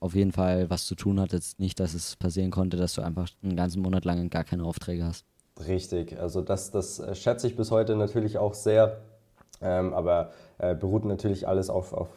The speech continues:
Speaker 2: Gegenseitigkeit. Ich mach viel für Max, Max macht viel für mich in dem Sinne, ähm, aber das stimmt, äh, ich war natürlich mega glücklich,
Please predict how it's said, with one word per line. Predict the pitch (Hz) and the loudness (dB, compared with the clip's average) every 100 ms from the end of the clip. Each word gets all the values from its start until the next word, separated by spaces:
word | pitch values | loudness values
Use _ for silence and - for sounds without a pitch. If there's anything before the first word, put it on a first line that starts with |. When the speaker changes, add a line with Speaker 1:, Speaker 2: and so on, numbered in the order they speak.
| _ - | _ 0
Speaker 2:
Gegenseitigkeit. | 117 120 113 - - - 101 101 | 2 4 4 2 -2 4 4 4
Ich | 101 - - | -2 -6 -2
mach | 98 - | -2 0
viel | 104 | -2
für | 101 92 | 0 2
Max, | 107 113 | 2 2
Max | 98 98 - - | 0 0 -2 -4
macht | 95 92 - | -4 -4 -6
viel | - 107 | 0 0
für | 101 98 | 2 0
mich | 131 127 | 0 0
in | 98 | 2
dem | 127 120 | 2 2
Sinne, | 123 120 117 - - - | 2 2 0 -6 -16 -2
ähm, | 104 98 98 - - | 2 4 2 0 0
aber | 98 | 2
das | 104 107 | 2 4
stimmt, | 147 160 160 | 6 6 6
äh, | 110 110 | 2 2
ich | 113 113 | 0 6
war | 120 | 8
natürlich | 120 110 117 117 | 8 4 2 4
mega | 139 131 | 6 6
glücklich, | 117 127 127 131 127 | 6 4 6 2 0